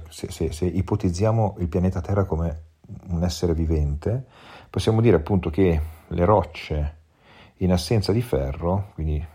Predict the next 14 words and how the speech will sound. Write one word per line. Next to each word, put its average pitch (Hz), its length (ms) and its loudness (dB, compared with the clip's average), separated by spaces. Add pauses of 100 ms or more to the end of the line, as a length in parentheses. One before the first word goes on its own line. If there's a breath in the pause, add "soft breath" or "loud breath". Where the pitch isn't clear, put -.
(140)
il 90 140 -2
nostro 101 400 2
mondo, 98 640 2 (340 soft breath)
sarebbe 92 380 2
di 87 80 0
un 101 180 2
pallore 92 500 4
anemico, 85 640 0 (760 soft breath)
e 82 140 -6
l'anemia 82 560 0 (560 soft breath)
è - 80 -6
l'assenza 80 460 -4
di 82 80 -4
ferro. 71 500 -10